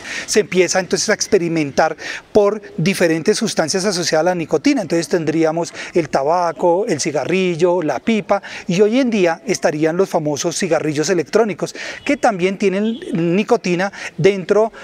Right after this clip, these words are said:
de estos líquidos que se utilizan para estar, o, utilizando los que se van a denominar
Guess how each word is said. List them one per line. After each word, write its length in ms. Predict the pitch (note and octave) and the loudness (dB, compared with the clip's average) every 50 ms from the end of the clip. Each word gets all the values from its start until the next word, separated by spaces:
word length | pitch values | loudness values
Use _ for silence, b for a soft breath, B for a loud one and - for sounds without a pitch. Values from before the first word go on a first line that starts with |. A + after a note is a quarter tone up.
| B B | B B
de 340 | F#3+ E3+ C#3 F3+ E3+ F3+ - C4+ | -2 2 2 4 4 4 2 0
estos 280 | F#3+ E3 - G#3+ G3 | 0 0 2 0 0
líquidos 340 | F#3 F#3+ E3 - G3+ F#3 - | 0 0 -2 0 0 0 0
que 100 | - G#3 | -2 -2
se 120 | - - D#3+ | -2 -2 0
utilizan 560 | - E3+ D#3 D3 D#3 - - D#3+ F3+ G3 - - - | 0 0 0 0 0 -2 -2 -4 -4 -6 -10 -4 0
para 420 | F#3+ F#3 E3+ D#3+ E3+ F3+ G#3 - - | 2 2 2 2 0 -2 -2 -4 -4
estar, 480 | F#3+ D#3+ C#3 - - D#3+ D3 D#3+ G3 - | -4 -4 -2 -2 -2 0 0 -2 -4 -4
o, 100 | - E3+ | 0 0
utilizando 720 | E3+ F#3 D4 C#4 F#3 - F#3 D#3 D#3 C#3 - E3+ E3 D#3+ F3+ | 2 2 2 0 0 0 0 0 0 0 0 -2 0 0 0
los 120 | G3+ G3+ - | -2 -2 -2
que 100 | A#3 D#3+ | -2 0
se 120 | F3+ E3 | 0 0
van 160 | D#3 D3+ D#3+ | 0 0 0
a 80 | E3+ F#3 | -2 -2
denominar 460 | F#3 F#3 G3 F3 E3 D3+ D#3 D3+ | -2 -2 -2 -2 0 0 -2 -2